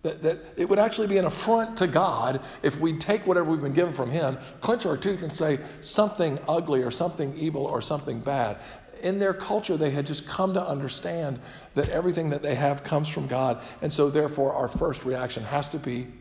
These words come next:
gratefulness, and the second reaction has to be that we want to share it. So th-, there's the reflection.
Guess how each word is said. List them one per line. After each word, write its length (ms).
gratefulness, 680
and 160
the 80
second 500
reaction 380
has 200
to 60
be 140
that 100
we 80
want 180
to 60
share 280
it. 160
So 220
th-, 340
there's 260
the 80
reflection. 560